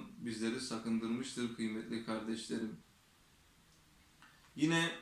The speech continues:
bir diğer önemli husus da kişinin yapmış olduğu yardımı kendi katında değeri olan şeylerden yapması gerekmektedir. Yani, "Len tenâlul birra hattâ tunfikû mimmâ tuhibbûn."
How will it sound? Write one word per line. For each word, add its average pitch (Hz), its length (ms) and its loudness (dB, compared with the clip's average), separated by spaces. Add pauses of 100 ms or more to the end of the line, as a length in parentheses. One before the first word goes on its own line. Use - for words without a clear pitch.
(220)
bir 143 340 6
diğer 151 220 10 (440)
önemli 143 360 4
husus 143 500 0
da 139 240 4 (640)
kişinin 147 420 2
yapmış 143 400 2
olduğu 147 420 6
yardımı 127 540 6 (1300)
kendi 139 340 4
katında 131 600 2
değeri 139 320 8
olan 131 280 4
şeylerden 123 560 4
yapması 123 540 0
gerekmektedir. 117 920 2 (600)
Yani, - 220 -2
"Len 131 200 2
tenâlul 127 600 4
birra 127 400 2
hattâ 120 420 0
tunfikû 123 640 -2
mimmâ 135 460 2
tuhibbûn." 120 680 0